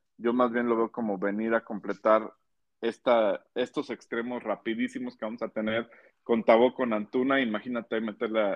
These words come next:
al Kichín Pavón, y entonces sí ya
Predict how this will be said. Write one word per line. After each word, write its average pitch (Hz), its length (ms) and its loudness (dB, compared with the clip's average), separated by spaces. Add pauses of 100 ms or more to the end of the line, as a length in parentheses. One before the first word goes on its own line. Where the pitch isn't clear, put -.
al 98 200 -6
Kichín 123 360 -8
Pavón, 139 400 4 (300)
y 113 120 0
entonces 127 440 0
sí 127 140 -2
ya 123 200 8